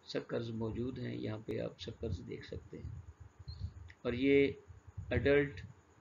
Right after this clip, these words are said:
Enoplascephala या सेफलाइडी के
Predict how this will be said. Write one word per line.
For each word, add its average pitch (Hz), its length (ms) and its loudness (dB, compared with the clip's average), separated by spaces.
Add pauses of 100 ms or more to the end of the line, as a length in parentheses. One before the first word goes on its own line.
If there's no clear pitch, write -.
(1000)
Enoplascephala 123 840 -2 (1000)
या - 140 -8
सेफलाइडी 113 560 -2
के - 260 -6